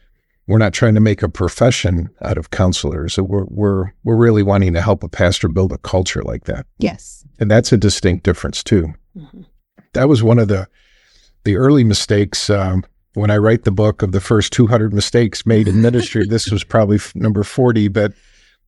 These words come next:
Speaker 1: early on, we would even use terms in the ministry like, "We'll come alongside and we'll help you build a biblical counseling ministry."
Speaker 2: Mm.
Speaker 1: And then, uh, after listening to pastors and working with them for a number of years, it was like, you know, we're not hitting the bullseye. What they're talking about is they want a church of biblical counselors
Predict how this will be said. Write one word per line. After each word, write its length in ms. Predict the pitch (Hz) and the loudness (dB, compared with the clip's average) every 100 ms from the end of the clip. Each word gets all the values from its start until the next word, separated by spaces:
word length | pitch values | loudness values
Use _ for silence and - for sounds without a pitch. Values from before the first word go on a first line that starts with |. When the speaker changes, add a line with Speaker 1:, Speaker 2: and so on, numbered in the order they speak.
| - | -4
Speaker 1:
early 320 | 135 170 117 | 2 4 4
on, 320 | 110 160 117 | 2 2 2
we 140 | 110 131 | 2 2
would 160 | 127 | 2
even 240 | 120 110 104 | 2 2 0
use 240 | 117 131 | 0 -2
terms 480 | - 104 98 95 - | 0 2 2 0 -2
in 100 | 101 | 0
the 60 | 98 | 2
ministry 420 | 98 95 - 95 | 0 -2 0 0
like, 240 | 90 - | 0 -2
"We'll 140 | 113 113 | -4 -4
come 200 | - 117 | 0 2
alongside 640 | 107 101 95 - 90 98 | 2 2 0 0 0 0
and 140 | 95 95 | 0 2
we'll 140 | 101 | 0
help 280 | - 101 - | 2 0 2
you 60 | 95 | 2
build 240 | 104 95 | 2 2
a 40 | |
biblical 340 | 85 101 87 - - | 0 0 0 -8 -2
counseling 360 | 139 175 - | 0 0 -4
ministry." 320 | 69 - - - - - | -6 -8 -10 -12 -10 -4
Speaker 2:
Mm. 240 | 160 160 _ _ _ _ _ _ _ - | -2 -4 _ _ _ _ _ _ _ -4
Speaker 1:
And 140 | 110 | 0
then, 140 | 120 | 2
uh, 120 | 135 - | 0 0
after 380 | - 120 - 107 | -2 -2 2 2
listening 400 | 107 127 127 117 | 2 2 2 2
to 80 | 95 | 0
pastors 640 | - 117 - 95 98 90 | 0 -2 0 0 -2 -2
and 100 | 101 | -2
working 300 | 92 143 120 | 0 0 0
with 120 | 95 90 | -2 0
them 200 | 92 90 | -2 -2
for 180 | - | -2
a 40 | 92 | 0
number 280 | 104 110 90 | 0 0 0
of 60 | |
years, 340 | 95 120 147 104 | 0 0 0 0
it 60 | |
was 140 | 90 92 | -2 -4
like, 220 | 90 - | -6 -4
you 60 | |
know, 200 | 110 156 | -2 0
we're 160 | 160 151 | 0 0
not 220 | 185 160 | 0 0
hitting 260 | 135 117 87 | 0 0 0
the 60 | |
bullseye. 500 | 82 113 156 - 65 | -2 -2 -2 -4 -6
What 240 | 80 98 - | -6 -4 2
they're 160 | 135 190 | 2 2
talking 420 | - 92 - 95 | 0 -2 0 -2
about 440 | 85 87 87 87 - | 0 -2 -2 -4 -6
is 200 | 92 - | -8 -2
they 160 | 117 | 0
want 240 | 170 117 87 | 2 2 0
a 60 | |
church 440 | 80 - 151 185 - | -2 0 0 0 0
of 200 | 87 78 | -2 0
biblical 400 | 87 87 - 73 | -2 -2 -6 -6
counselors 720 | - 85 82 - 82 76 | -2 -2 -2 -4 -4 -4